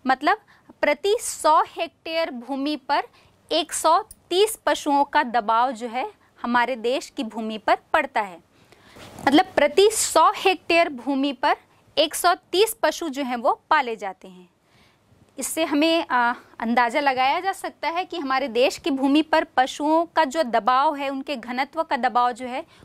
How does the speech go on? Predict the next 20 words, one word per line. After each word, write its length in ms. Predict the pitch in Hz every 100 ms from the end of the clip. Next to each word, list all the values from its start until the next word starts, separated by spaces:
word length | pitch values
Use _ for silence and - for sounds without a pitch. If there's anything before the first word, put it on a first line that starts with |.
| -
वो 100 | 233
कितना 420 | 311 277 - 277
अधिक 420 | 247 - 233 339 -
पड़ 140 | 233
रहा 140 | 202
है। 180 | 202 180 - - - -
और 220 | - 311 - -
इस 180 | 302 -
बात 360 | 220 247 311
का 100 | -
अंदाज़ा 400 | 359 339 320 294
हम 240 | 370 359 -
और 200 | - 294
अधिक 280 | 359 294 349 -
तब 140 | 311
लगा 280 | 339 349 320
सकते 360 | 330 302 - 294
हैं 180 | 330
जब 180 | 254 285
इन-, 260 | 311 302